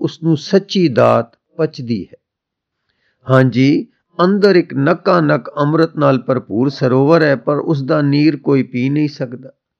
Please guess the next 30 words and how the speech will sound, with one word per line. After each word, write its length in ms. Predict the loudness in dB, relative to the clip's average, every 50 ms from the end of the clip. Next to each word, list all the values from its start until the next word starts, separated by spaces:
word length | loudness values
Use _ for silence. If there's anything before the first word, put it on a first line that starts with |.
| _ _ _ _ _ _ _ _ _ _ _ _ _ _ _ _
ਕਬੀਰ 420 | 0 2 2 2 0 0 0 -2
ਜੀ 160 | -2 -2 -4
ਕਹਿੰਦੇ 480 | -2 0 0 2 2 2 2 2 2 2
ਹਨ, 140 | 2 0 2
"ਜੇ 160 | 2 0 0
ਵੱਡੇ 400 | 2 2 0 0 2 2 2 0
ਭਾਗਾਂ 540 | 0 _ 0 0 0 0 0 0 0 0 0
ਕਰਕੇ 400 | -2 -2 -2 -2 0 0 -2 -2
ਤੈਨੂੰ 360 | 0 -2 0 0 2 0 2
ਮਿਲ 220 | 2 2 0 0
ਗਿਆ 220 | 2 2 2 2 4
ਹੈ, 180 | 2 2 0
ਤਾਂ 200 | 0 -2 -6 -6
ਭਰ 320 | -4 -4 -6 -6 -6 -6 -6
ਭਰ 240 | _ -2 0 0
ਕੇ 220 | -2 -4 -6 -8 -8
ਪੀ।" 340 | -8 _ -10 -8 -8 -10 _ _ _ _ _ _ _ _ _ _ _ _ _ _ _ _ _ _
ਸ਼ੁਕਰ 480 | -16 0 2 2 4 4 4 2 2
ਕਰਨਾ 440 | 2 2 2 2 2 2 0 2 2
ਇਸ 160 | 0 0 -2
ਨੂੰ 180 | -2 -4 -4 -2
ਕਾਇਮ 360 | 0 0 2 2 2 0 0
ਰੱਖਦਾ 420 | -2 -2 -2 -4 -8 -6 -6 -6 -6
ਹੈ। 180 | -8 -12 -14 _ _ _ _ _ _ _ _ _ _ _ _ _ _ _ _
ਸ਼ੁਕਰ 680 | _ -14 0 2 2 2 4 4 2 2 2 0 -2 -2
ਅਸਲ 340 | -2 0 2 2 2 0 0 _
ਭਗਤੀ 420 | -4 -4 -4 -6 -10 _ -6 -6 -4
ਤੇ 200 | -2 -4 -4 -4
ਤਪ 400 | -2 _ 0 0 0 0 -4 -6 -6 -6
ਹੈ। 160 | -12 -12